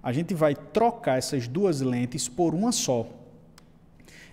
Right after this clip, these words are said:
E a gente vai fazer isso a partir do teorema da vergência, que diz que a lente equivalente, que pode substituir esse sistema, é a soma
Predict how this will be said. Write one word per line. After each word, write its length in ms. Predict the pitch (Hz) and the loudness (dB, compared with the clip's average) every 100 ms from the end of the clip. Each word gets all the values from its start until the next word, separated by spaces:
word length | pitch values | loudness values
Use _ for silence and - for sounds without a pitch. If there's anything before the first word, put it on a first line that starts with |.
| - | -6
E 120 | 147 | 0
a 20 | 143 | 2
gente 180 | 151 | 2
vai 120 | 151 143 | 0 2
fazer 260 | 156 131 | 2 2
isso 260 | 123 175 - | 0 0 0
a 60 | |
partir 240 | 135 131 147 | -2 -2 -2
do 100 | 151 | -2
teorema 380 | 165 151 147 151 | 0 2 2 0
da 80 | |
vergência, 540 | 156 185 147 139 127 123 | 2 2 2 0 0 -4
que 100 | 127 | -4
diz 220 | 127 - | -4 -2
que 100 | 143 | -2
a 80 | 131 | -2
lente 380 | 131 202 240 190 | 0 0 0 0
equivalente, 800 | - 156 135 120 110 107 107 - | -2 -2 0 0 0 -4 -6 -10
que 100 | - | -8
pode 280 | - 131 - | -4 -4 -4
substituir 640 | - 139 131 135 131 123 | -6 -4 -4 -6 -2 -2
esse 180 | 117 - | -2 -4
sistema, 580 | 127 - - 113 127 - - - - - - - | -6 -6 -6 -4 -4 -4 -12 -20 -20 -20 -10 -2
é 100 | 185 | 0
a 140 | 202 | 0
soma 840 | - - - 165 156 170 208 233 | -2 -4 -2 0 0 0 -2 -4